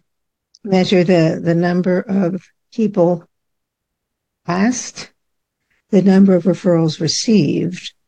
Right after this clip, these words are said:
the number of referral meetings conducted. And at that point, you should have enough information to put in your C R M or not.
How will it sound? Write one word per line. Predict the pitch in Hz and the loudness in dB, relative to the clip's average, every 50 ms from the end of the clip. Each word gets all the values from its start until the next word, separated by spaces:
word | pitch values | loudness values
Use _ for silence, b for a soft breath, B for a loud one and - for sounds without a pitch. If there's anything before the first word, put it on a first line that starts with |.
| _ _ _ _ _ _ _ _ _ - | _ _ _ _ _ _ _ _ _ 2
the | 220 196 | 4 6
number | 190 190 190 190 185 185 | 6 6 4 4 2 2
of | 180 170 | 2 0
referral | 196 175 165 - 196 180 175 175 175 170 | 0 -2 -2 -2 -2 -2 0 0 -2 -2
meetings | 170 175 170 165 175 175 165 156 - | -2 -2 -4 -4 -4 -4 -4 -6 -8
conducted. | - - 170 170 165 - 208 247 220 240 - _ - - - _ - - - _ _ _ _ _ _ _ _ _ _ _ _ | -8 -8 -6 -6 -4 -4 -2 -2 -4 -4 -6 _ -12 -12 -12 _ -20 -20 -20 _ _ _ _ _ _ _ _ _ _ _ _
And | - 175 175 | -2 0 0
at | 170 165 - | -2 -2 0
that | 202 196 220 240 240 - _ _ - | 2 4 4 2 2 -2 _ _ -8
point, | - 277 254 208 170 160 196 - _ _ - | -4 -2 0 0 0 -2 -4 -10 _ _ -4
you | 180 170 | -4 -4
should | 165 - 220 | 0 0 0
have | 180 175 170 | 2 2 2
enough | 190 175 180 185 - 233 | 0 0 -2 -2 -4 -4
information | 226 202 - 202 180 175 175 180 170 160 - 196 175 156 | -6 -4 -2 -2 -2 0 0 -2 -2 -2 -2 -4 -4 -4
to | 175 160 | -6 -4
put | - 202 190 | -2 0 0
in | 185 160 160 | 2 2 2
your | 160 151 151 | 2 2 0
C | - - 185 175 170 | 0 -2 -2 0 0
R | 160 160 160 | 2 2 2
M | 160 156 151 | 0 0 0
or | 147 151 | -2 -2
not. | 151 151 151 156 151 | -4 -6 -8 -10 -12